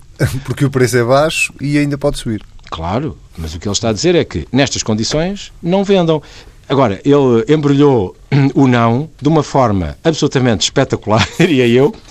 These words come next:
Speaker 2: que é um não embrulhado num papel de sim. Eh, e, portanto, vamos ver agora se há revisão ou não <clears throat> do preço, de forma a ele vir a aconselhar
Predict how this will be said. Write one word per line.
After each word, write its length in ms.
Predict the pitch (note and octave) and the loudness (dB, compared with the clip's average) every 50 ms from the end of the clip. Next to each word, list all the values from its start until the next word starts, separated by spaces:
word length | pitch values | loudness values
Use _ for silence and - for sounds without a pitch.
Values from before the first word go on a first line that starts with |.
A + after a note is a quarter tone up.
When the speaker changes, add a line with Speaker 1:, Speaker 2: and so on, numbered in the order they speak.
| - - - | -20 -20 -6
Speaker 2:
que 140 | - - F#3 | 0 2 4
é 200 | D#3+ C#3 G#2 - - - | 4 4 2 -2 -2 0
um 160 | D3+ C#3+ C#3+ | 2 2 4
não 400 | C#3 D3 D#3+ E3+ F#3+ C#4 C#4+ B3+ - - | 4 4 4 2 2 0 -2 -4 -4 -2
embrulhado 460 | E3 E3 D#3 D#3 D3+ F3 F3 E3 C#3+ | -2 0 0 2 2 2 2 2 0
num 100 | F3 E3 | -2 -2
papel 340 | - F3+ E3+ - F#3+ G3 A#3 | -2 -2 0 0 0 0 0
de 80 | - - | -2 -2
sim. 240 | - G#3 F#3+ G3 - - - - - - - - - - - - - - - | 0 0 0 0 -2 -8 -20 -20 -20 -20 -20 -20 -20 -20 -20 -20 -20 -10 -4
Eh, 420 | - C3+ B2 B2 A#2+ B2 B2+ B2+ B2+ | 0 0 2 2 2 2 0 0 0
e, 100 | B2+ C#3 | 0 -2
portanto, 440 | A2+ - B2+ B2 - D3+ E3+ F3+ - | 0 -2 -2 0 0 0 0 0 0
vamos 200 | D#3+ D#3+ C#3 A#2 | 0 0 0 0
ver 200 | G2+ A#2 B2+ A#2 | 2 2 2 2
agora 300 | A2+ G2+ G#2 G2 G2+ G#2+ - - - | 2 0 -2 -4 -4 -6 -8 -8 -8
se 180 | - - - A2+ | -4 0 0 2
há 140 | G#2 G2+ | 2 0
revisão 440 | G2+ F#2+ G2+ G2+ A#2 G#2+ G2 C3 C3+ | 0 -2 -2 -2 -2 0 2 2 2
ou 80 | C#3+ C#3+ | 2 4
não 240 | D3+ E3+ F#3+ G3 - - - - - | 4 2 0 0 -4 -14 -8 -2 0
<clears throat> 300 | G#3+ A3+ F#3 C#3+ B2+ A2+ | 0 2 2 0 -2 -2
do 120 | B2 A#2 | -4 -4
preço, 400 | - - C#3 C#3+ C#3+ - - - - - - - - - - - - - | 0 2 2 2 2 0 -4 -14 -18 -20 -20 -20 -20 -20 -20 -16 -10 -6
de 160 | C3 A#2+ A2+ | -4 -4 -4
forma 480 | - - B2 B2 B2 C3 C3 C3+ C3+ - | -2 0 0 2 2 2 2 0 0 0
a 300 | - C#3+ C#3 D3 D#3+ F3 E3+ - - - - - - - - - | 0 2 2 2 0 -2 -6 -12 -20 -20 -20 -20 -20 -8 -2 0
ele 260 | D3 D3+ D3+ D3 C#3+ | 2 2 2 2 0
vir 260 | B2 B2 D3 D3+ D3+ | 0 2 2 2 4
a 460 | E3+ D#3+ E3+ F3 F#3 C4 C4 _ - | 2 2 2 2 0 -2 -6 _ -8
aconselhar 640 | A#2+ - C3 A#2 A2 - - G#2 G2 G2 G2+ A2+ | -6 -2 -2 -2 -2 -2 -2 -2 -2 0 0 -2